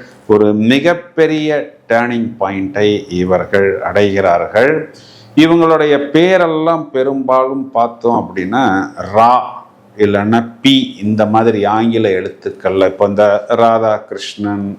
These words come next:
ரகுநாதன், ராகவி, இந்த மாதிரி பேர்கள், திவ்யா, இந்த மாதிரி பேர்கள் எல்லாம் அதிகம் இந்த ராசியில் காணப்படும்.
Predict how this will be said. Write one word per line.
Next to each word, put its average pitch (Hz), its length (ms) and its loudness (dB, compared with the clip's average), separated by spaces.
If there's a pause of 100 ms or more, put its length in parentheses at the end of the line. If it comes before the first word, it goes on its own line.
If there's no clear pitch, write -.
ரகுநாதன், 101 1200 0 (420)
ராகவி, 107 1300 0
இந்த 120 240 2
மாதிரி 117 380 0
பேர்கள், 101 800 -2 (120)
திவ்யா, 107 920 2
இந்த 113 220 -4
மாதிரி 107 320 -4
பேர்கள் 95 520 -2
எல்லாம் 90 400 0
அதிகம் 107 520 0 (140)
இந்த 90 380 0 (840)
ராசியில் 101 640 2
காணப்படும். 101 840 0